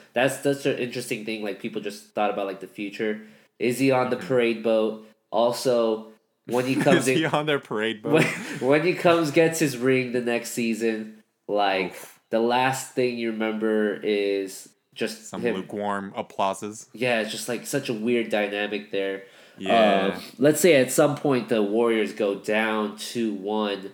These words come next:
Speaker 1: um,
Speaker 2: Mm-hmm.
Speaker 1: and then he comes back as the savior, or, or let's say
Speaker 2: Mm-hmm.
Speaker 1: they come back two one and then, like, they lose for some reason after he comes back. I don't know how that's
Speaker 2: Mm-hmm.
Speaker 1: seen. That's another scenario.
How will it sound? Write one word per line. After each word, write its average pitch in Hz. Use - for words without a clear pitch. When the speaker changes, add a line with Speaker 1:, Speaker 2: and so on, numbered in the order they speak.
Speaker 1:
um, 95
Speaker 2:
Mm-hmm. 90
Speaker 1:
and 107
then 110
he 104
comes 98
back 101
as 98
the 101
savior, 107
or, 170
or 117
let's 117
say 127
Speaker 2:
Mm-hmm. 113
Speaker 1:
they 107
come 117
back 113
two 135
one 120
and 107
then, 95
like, 101
they 110
lose 113
for 113
some 107
reason 98
after 92
he 92
comes 90
back. 92
I 98
don't 101
know 101
how 95
that's 104
Speaker 2:
Mm-hmm. 98
Speaker 1:
seen. 92
That's 107
another 98
scenario. 92